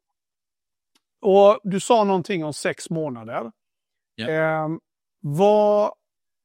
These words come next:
Speaker 1: så vad är det som gör att det är så många som slänger in handduken? För jag, jag känner ju till statistiken i mäklaryrket och den är ju ganska brutal,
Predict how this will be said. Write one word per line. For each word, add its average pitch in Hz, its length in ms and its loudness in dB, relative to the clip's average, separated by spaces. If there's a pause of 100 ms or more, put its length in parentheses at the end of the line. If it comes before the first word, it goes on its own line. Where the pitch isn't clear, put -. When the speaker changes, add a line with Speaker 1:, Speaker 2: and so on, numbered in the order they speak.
(540)
Speaker 1:
så 208 180 2
vad 226 280 2
är 208 100 0
det 175 100 -2
som 196 240 -2
gör 190 380 0
att 151 120 -6
det 208 80 -2
är 185 40 0
så - 160 -6
många 170 320 -4
som 151 140 -12
slänger 170 400 -4
in 226 200 -4
handduken? 139 480 -8
För 170 100 -4
jag, 185 160 0
jag 185 180 0
känner 202 260 -2
ju 202 80 -2
till 175 220 -4
statistiken 165 920 -6
i 196 60 -2
mäklaryrket 139 840 -6
och 165 80 -4
den 185 180 0
är 226 40 0
ju 156 100 0
ganska 117 360 -10
brutal, 123 760 -10